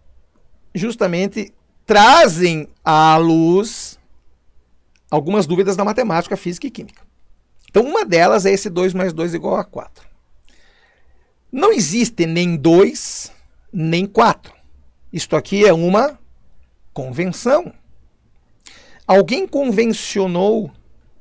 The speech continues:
que aquele patinho que você desenha,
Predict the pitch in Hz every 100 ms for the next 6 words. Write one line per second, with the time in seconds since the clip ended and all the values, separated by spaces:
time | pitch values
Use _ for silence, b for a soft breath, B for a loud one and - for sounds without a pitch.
0 | - _ _ - - 165 - - 208 220
1 | 180 - 160 147 - - 190 185 143 127
2 | 151 139 139 - 147 139 143 127 160 147